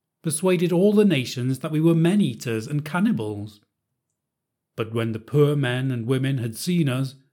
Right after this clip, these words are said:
and that we gave them meat, and to every one something or other which was rare and strange to them, they began to conceive the deceit and purpose of the Spaniards,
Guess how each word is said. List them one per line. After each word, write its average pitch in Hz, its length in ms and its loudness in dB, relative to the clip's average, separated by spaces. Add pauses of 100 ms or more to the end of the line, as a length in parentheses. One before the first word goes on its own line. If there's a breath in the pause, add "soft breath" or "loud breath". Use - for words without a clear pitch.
(180)
and 160 80 -6
that 147 120 -4
we 160 100 0
gave 147 320 -2
them 156 300 -2
meat, 113 460 -6 (380)
and 143 140 -6
to 127 140 -2
every 135 200 0
one 143 300 2
something 170 500 0
or 127 100 0
other 139 200 0
which 135 180 -4
was 113 180 -6
rare 139 320 -2
and 131 140 -2
strange 160 500 0
to 117 100 -10
them, 107 400 -6 (600)
they 175 100 -4
began 190 300 0
to 226 80 0
conceive 220 480 -2
the 135 80 -4
deceit 156 560 -4
and 156 200 -6
purpose 143 440 -4
of 110 120 -10
the 117 80 -6
Spaniards, 117 600 -8